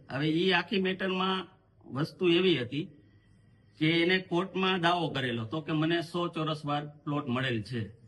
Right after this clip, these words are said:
પણ હકીકતમાં કોર્ટમાં એવો ચુકાદો આવ્યો કે ભાઈ, અ, રૂડામાં આવતા ગામમાં ખાલી પચાસ વાર પ્લોટ જ આપે છે. અને હકીકતમાં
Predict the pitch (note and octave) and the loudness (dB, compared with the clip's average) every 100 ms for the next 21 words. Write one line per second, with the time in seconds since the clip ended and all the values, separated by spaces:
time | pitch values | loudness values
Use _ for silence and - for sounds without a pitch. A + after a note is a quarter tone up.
0 | - - C#3 A#2+ G#3 G#3 G3 G3 E3+ E3+ | -12 -4 -2 -2 -2 -2 -2 0 0 2
1 | E3 E3+ F3 F3 F3 E3+ G#3 G3 - D#3 | 0 -2 -2 -2 -2 0 -2 -2 -4 -4
2 | C#3 A#2+ A#2+ B2+ C#3+ - - _ - C#3+ | -4 -4 -4 -6 -10 -16 -20 _ -6 0
3 | D3 D#3+ D3+ - - - - A2 A#2 B2 | 2 4 2 -2 -16 -20 -12 -8 -6 -4
4 | B2 A2+ - - - - B2 D#3 - G3 | -4 -4 -8 -10 -10 -6 2 6 6 4
5 | F#3+ F#3+ - - D#3 E3 F3+ D#3 F3+ F3 | 0 -2 -4 -4 -2 0 0 2 0 0
6 | C#3+ C#3+ - _ _ _ _ _ D3+ F3 | -2 -4 -10 _ _ _ _ _ -2 0
7 | F3+ F#3 F3 G3 F#3 F3+ D#3 E3 E3+ C#3 | 0 -4 -2 -2 0 -2 -2 -4 -4 -2
8 | C3+ C#3+ A#2 - F#2+ - _ _ C#3+ C3+ | -2 -4 -8 -10 -14 -16 _ _ -2 -2
9 | B2 G#3 F#3+ G3 - F#3+ F#3+ G3 | -2 -4 -2 -4 -2 0 0 0